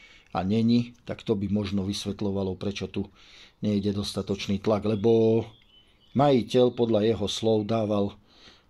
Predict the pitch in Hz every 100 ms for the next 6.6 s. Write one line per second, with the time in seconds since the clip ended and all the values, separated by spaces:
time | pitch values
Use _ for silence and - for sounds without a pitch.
0 | - 123 120 110 110 - 104 101 101 101
1 | 98 95 107 101 85 - 98 - 104 107
2 | 117 120 - _ _ - _ - _ _
3 | - - 123 120 120 104 98 95 104 107
4 | 110 - - _ _ _ - - - _
5 | - _ _ - 113 104 95 95 90 107
6 | 95 95 92 92 92 87